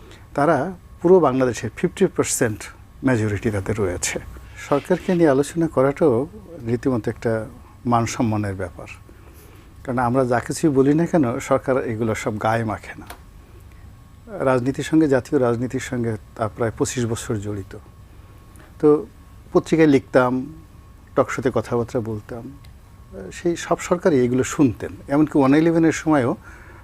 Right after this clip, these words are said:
পাত্তা দিতেন। কিন্তু এই সরকার একটা অসাধারণ সরকার। এই সরকারের কনফিডেন্স লেভেল এত বেশি, কোন টেলিভিশনে কে কী বললো না না বললো, তাতে কিছু আসে যায় না। তো সেই দিক থেকে সরকারের, আহ, যেটা অভীষ্ট, আমরা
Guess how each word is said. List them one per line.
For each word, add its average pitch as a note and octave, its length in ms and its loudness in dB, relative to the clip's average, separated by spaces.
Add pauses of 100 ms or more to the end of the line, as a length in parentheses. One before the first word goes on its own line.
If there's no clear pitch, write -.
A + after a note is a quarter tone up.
পাত্তা A#2+ 280 0
দিতেন। G2 280 -8
কিন্তু C#3+ 180 -2
এই F#3+ 120 6
সরকার F3+ 300 2
একটা D3+ 140 0
অসাধারণ C3 520 0
সরকার। G2+ 400 -10 (760)
এই E3+ 120 6
সরকারের F3+ 380 2
কনফিডেন্স F3+ 600 2
লেভেল D#3+ 240 4
এত B2 200 0
বেশি, C3 480 0 (220)
কোন G3 140 2
টেলিভিশনে C#3+ 540 4
কে C#3 140 0
কী D3 140 -2
বললো A#2+ 360 2
না B2+ 160 0
না A#2 160 0
বললো, A#2+ 200 -2
তাতে A#2 240 -6
কিছু A2 240 -4
আসে - 280 -6
যায় G#2 260 -16
না। F#2+ 100 -18 (920)
তো F3 200 4 (100)
সেই F#3+ 160 8
দিক G#3 160 2
থেকে F#3 380 2 (240)
সরকারের, F3+ 580 2
আহ, - 1120 -6
যেটা C3+ 260 2
অভীষ্ট, D3 540 2
আমরা A#2 340 0